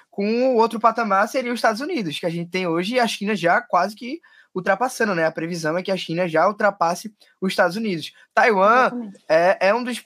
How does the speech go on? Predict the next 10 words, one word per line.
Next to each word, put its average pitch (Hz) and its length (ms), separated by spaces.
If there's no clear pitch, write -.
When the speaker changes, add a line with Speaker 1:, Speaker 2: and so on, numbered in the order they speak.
Speaker 1:
do, 170 380
de 160 100
uns 180 140
países 190 460
que 208 100
mais 196 300
cresce 196 480
no 175 80
continente 185 480
asiático, 185 480